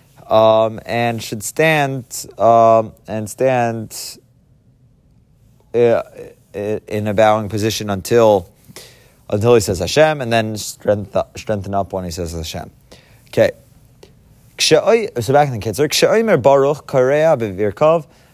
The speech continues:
When he's, when he makes the, um, when he says, "Baruch," he should, uh, he should bend his knees. Kshe'omer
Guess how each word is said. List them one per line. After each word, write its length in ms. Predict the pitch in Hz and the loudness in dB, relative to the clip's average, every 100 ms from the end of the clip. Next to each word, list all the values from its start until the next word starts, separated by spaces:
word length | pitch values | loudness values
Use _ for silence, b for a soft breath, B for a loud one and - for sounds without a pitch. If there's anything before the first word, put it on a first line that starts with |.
| b 123 | b -2
When 120 | 151 | 0
he's, 380 | 147 143 - - - | -2 -4 -8 -16 -10
when 180 | 139 | -8
he 80 | 139 | -6
makes 320 | 143 160 - | -4 -4 -4
the, 100 | 139 | 2
um, 800 | 135 127 120 120 98 104 104 104 - _ _ _ _ - | 4 6 4 2 2 2 2 -2 -16 _ _ _ _ -10
when 120 | 123 | -6
he 40 | |
says, 220 | 127 147 117 | -2 -2 0
"Baruch," 420 | 117 135 131 - | 2 2 0 -4
he 80 | 117 | -6
should, 260 | - 107 | -4 -2
uh, 520 | 101 98 98 95 95 90 b b b b _ _ | 2 2 4 2 0 -2 b b b b _ _
he 100 | - | -12
should 380 | 98 110 107 90 | -4 0 0 -2
bend 220 | 110 113 | -4 -4
his 120 | 95 | -6
knees. 380 | 85 120 156 151 | -6 -6 -4 -4
Kshe'omer 500 | - - 123 170 143 | -6 0 2 2 -2